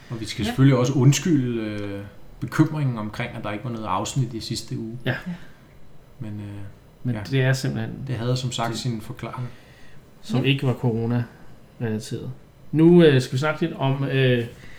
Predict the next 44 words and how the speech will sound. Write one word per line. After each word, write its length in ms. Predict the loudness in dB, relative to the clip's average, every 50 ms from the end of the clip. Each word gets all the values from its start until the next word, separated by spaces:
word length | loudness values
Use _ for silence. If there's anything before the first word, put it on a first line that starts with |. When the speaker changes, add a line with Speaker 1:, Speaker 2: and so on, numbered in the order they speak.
| -10 -6 -4
Speaker 3:
et 120 | 0 2
emne, 240 | 4 6 6 6 6
der 100 | 6 2
går 200 | 0 2 2 2
mig, 360 | 4 4 4 4 4 2 2 0 -4 -16 -20 -16 -12 -8
øh, 360 | -6 -4 -2 -2 -2 -2 -2
der 60 | -4
står 200 | -4 -2 -2 -2
mig 180 | -2 -2 -2 -2
meget 220 | -2 -2 -2 -2
nært. 380 | -4 -6 -6 -10 -12 -16 -18 -18 -16 -14
Det 140 | -12 -10 -8
er, 100 | -8 -6
at 300 | -6 -6 -8 -8 -10 -14 -18 -18 -20 -20 -20 -20 -18 -18 -16 -16 -18 -18 -20 -20 -20 -18 -18 -20 -20 -20 -20 -20 -20 -20 -18 -18 -20 -12 -4 -2
vi 80 | 0
stadigvæk 580 | 0 0 4 6 8 8 10 10 8 6 4 2
ikke 200 | 0 -4 -4 -4
har 80 | -4 -4
fået 380 | -2 0 2 2 2 2 2 0
en 100 | -2 0
generel 400 | -2 -2 -4 -4 -6 -6 -8 -8 -10 -16 -18 -18 -18 -18 -18 -14 -6 -4
Nintendo 380 | -2 -2 0 -2 -2 -2 -2
Direct. 420 | -4 -6 -8 -8 -8 -10 -10 -14 -16
Fordi 360 | -10 -6 -2 0 0 0 0 0
nej, 280 | 0 2 2 0 0 -4 -10 -18 -20 -20 -10 -6
den 160 | -4 -2 0
Animal 280 | 2 4 4 4 4 2
Crossing 380 | 0 -2 -2 0 0 0 0
Direct 280 | -2 -2 -4 -6 -6 -4
var 80 | -2 -2
ikke 180 | -2 0 0
nok 220 | 0 0 -2 -2 -6
for 100 | -8 -6
mig. 320 | -4 -2 -2 -2 -2 -4 -6 -12 -18 -20 -20 -20 -18 -18 -18 -16 -8 -4
Jeg 80 | -2 -2
sk-, 220 | -2 -4 -6 -6 -2
jeg 100 | -2 -2 -2
sk-, 180 | -2 -4 -4
jeg 120 | -4 -4 -2
skal 160 | 0 0 2
vide, 180 | 2 4 4
hvad 100 | 4 4
der 100 | 2 0
kommer 380 | 0 0 -2 0 -2 -4 -6 -8